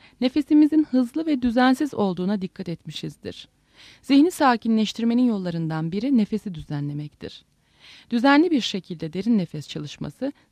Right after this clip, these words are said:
sabit bir zihin hali geliştirmeye yardım eder. Pranayama uygulaması, prana ya da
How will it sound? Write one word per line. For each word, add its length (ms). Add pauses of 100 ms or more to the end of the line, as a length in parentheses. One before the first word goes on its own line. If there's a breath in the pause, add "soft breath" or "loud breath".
sabit 400
bir 100
zihin 280
hali 320
geliştirmeye 640
yardım 480
eder. 440 (840 soft breath)
Pranayama 720
uygulaması, 840 (320)
prana 460 (120)
ya 180
da 200